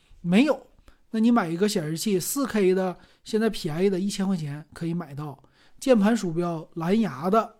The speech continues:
买普通 Windows 的，那也比较便宜，应该是两三百块钱可以买一个不错的键盘鼠标套装。那你这个下来呢，投资应该是五千块钱不到啊，五千块钱之内，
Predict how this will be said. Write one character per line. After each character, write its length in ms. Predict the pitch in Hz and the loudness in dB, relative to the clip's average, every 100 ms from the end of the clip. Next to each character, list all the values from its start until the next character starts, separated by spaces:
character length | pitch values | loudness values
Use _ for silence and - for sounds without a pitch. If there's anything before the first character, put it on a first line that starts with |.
| _ _ | _ _
买 280 | 180 160 170 | -8 -6 -8
普 180 | - 185 | -4 -2
通 160 | 202 | 2
Windows 480 | 208 254 277 160 151 | 2 2 0 -2 -4
的， 160 | 139 127 _ _ _ _ | -10 -12 _ _ _ _
那 100 | 185 | -6
也 180 | 175 170 | -4 -4
比 200 | 143 220 | -2 2
较 120 | 240 | 2
便 380 | 180 160 147 170 | 2 -4 -4 -4
宜， 140 | 170 - | -4 -6
应 140 | 196 202 | -6 -2
该 180 | 190 | -2
是 220 | 180 180 156 | -2 -4 -6
两 180 | 151 | -8
三 160 | 147 226 | -2 -2
百 100 | 214 | 0
块 140 | 160 | -2
钱 240 | 185 151 143 | -4 -6 -10
可 140 | - | -10
以 80 | 160 | -8
买 200 | 170 - | -8 -12
一 120 | 156 | -14
个 100 | 139 | -14
不 220 | 139 151 | -14 -12
错 360 | 156 - 269 190 | -10 -4 -2 -2
的 140 | 135 - - - _ | -6 -14 -20 -20 _
键 240 | - 202 | -2 -2
盘 220 | 160 151 | -2 -6
鼠 140 | 156 143 | -8 -10
标 180 | 131 131 | -14 -14
套 180 | - | -14
装。 220 | 147 127 - _ _ _ _ | -16 -16 -20 _ _ _ _
那 120 | 247 | -2
你 100 | 208 | 0
这 100 | 202 | 2
个 120 | 214 | 2
下 180 | 208 202 | 0 -2
来 160 | 165 147 | -4 -6
呢， 180 | 147 | -10
投 240 | 139 - 196 | -8 -4 -2
资 720 | 190 190 180 180 180 180 175 - - _ _ | -2 -2 -2 -4 -4 -6 -10 -16 -20 _ _
应 220 | 190 190 | -6 -4
该 200 | 190 180 | -2 -4
是 460 | 170 180 165 151 147 | -6 -6 -6 -8 -12
五 240 | 156 147 | -14 -12
千 180 | 147 190 | -8 -4
块 160 | 202 | -4
钱 380 | 202 143 135 170 - _ _ _ _ - | -4 -8 -10 -12 -14 _ _ _ _ -14
不 80 | 160 | -2
到 360 | 226 233 - _ _ _ _ | 0 0 -6 _ _ _ _
啊， 120 | - - | -20 -20
五 140 | 151 156 | -12 -4
千 120 | 190 | -2
块 80 | 190 | -2
钱 200 | 180 175 | -4 -6
之 160 | 180 | -6
内， 200 | 185 233 | -6 -6